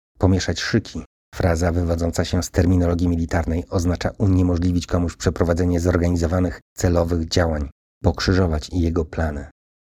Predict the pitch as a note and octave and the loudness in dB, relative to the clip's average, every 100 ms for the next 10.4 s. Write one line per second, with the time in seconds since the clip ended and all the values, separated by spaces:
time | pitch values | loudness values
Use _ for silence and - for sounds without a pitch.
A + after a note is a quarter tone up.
0 | _ - F#2 F2+ F2 F#2 E2+ E2 E2+ E2+ | _ -2 2 2 4 4 2 2 2 2
1 | D#2+ - G#2+ F#2+ F2 E2+ F#2+ F#2 D#2+ G2 | 0 -2 2 2 2 2 2 2 0 0
2 | E2+ E2 F2 E2+ - E2+ E2 E2 F2 F2 | 2 2 2 0 0 -2 0 0 2 0
3 | - _ - G2+ F#2+ F#2+ - F2+ F2 - | -4 _ -2 2 4 4 0 -4 -4 -2
4 | F2+ F#2+ G#2+ G2+ - G2 F2+ F#2+ F2+ F#2+ | -2 -2 -4 -4 -2 0 0 0 0 0
5 | F#2 F2 E2+ E2 E2+ E2+ F2+ - F2+ - | 0 0 2 2 2 0 -4 -2 -4 -6
6 | _ G2 G2 G2+ F#2+ G2 F#2 F2+ F2+ F#2+ | _ 2 4 4 4 2 2 0 -2 -2
7 | F2+ F2+ F2+ F#2 D#2+ - _ - - G#2+ | -4 -2 -2 -2 -2 -8 _ -16 -2 2
8 | G2+ G2 F#2 G2+ F#2+ F#2+ F#2+ E2+ F2 - | 4 4 2 0 2 2 0 0 -6 -6
9 | - F#2+ F2+ F2+ - G2 F2 - F2+ E2+ | -2 -2 -2 -4 -2 -2 -2 0 -2 -2
10 | D#2 - - | -4 -8 -14